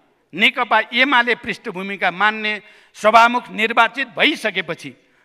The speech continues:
राष्ट्रपति चाहिँ नेपाली कङ्ग्रेस पृष्ठभूमिका व्यक्तिलाई दिँदा सहकार्यको वातावरण बन्दछ र ठुलो दल, दलको हिसाबले शक्तिको न्यायपूर्ण वितरण पनि हुन्छ भनेर मैले नेकपा एमालेका अध्यक्ष र अन्य नेताहरूसँग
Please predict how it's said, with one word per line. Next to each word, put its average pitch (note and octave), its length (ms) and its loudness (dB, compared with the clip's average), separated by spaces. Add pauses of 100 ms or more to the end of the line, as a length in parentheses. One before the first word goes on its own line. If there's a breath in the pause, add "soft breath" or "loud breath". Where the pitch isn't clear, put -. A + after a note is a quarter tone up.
(120)
राष्ट्रपति F#3+ 680 -4
चाहिँ F3+ 200 -8
नेपाली F#3 440 -4
कङ्ग्रेस B3+ 520 -4
पृष्ठभूमिका G3 600 -12
व्यक्तिलाई F#3 480 -8
दिँदा G#3 400 0 (380 loud breath)
सहकार्यको A3 760 2
वातावरण E3+ 640 -2
बन्दछ A#3+ 580 0 (320 soft breath)
र B3 120 6
ठुलो C#4+ 380 0
दल, A3 280 0
दलको A#3+ 460 0
हिसाबले F#3+ 600 2 (380 soft breath)
शक्तिको B3+ 520 0
न्यायपूर्ण A3+ 520 0
वितरण G#3 420 0
पनि A#3 240 -8
हुन्छ G#3+ 320 -6
भनेर F#3+ 400 -4
मैले F#3 300 -6
नेकपा F3+ 400 -4
एमालेका F#3 640 -4
अध्यक्ष G#3+ 640 -10 (360 soft breath)
र A3+ 60 -2
अन्य A3 340 0
नेताहरूसँग F#3 920 0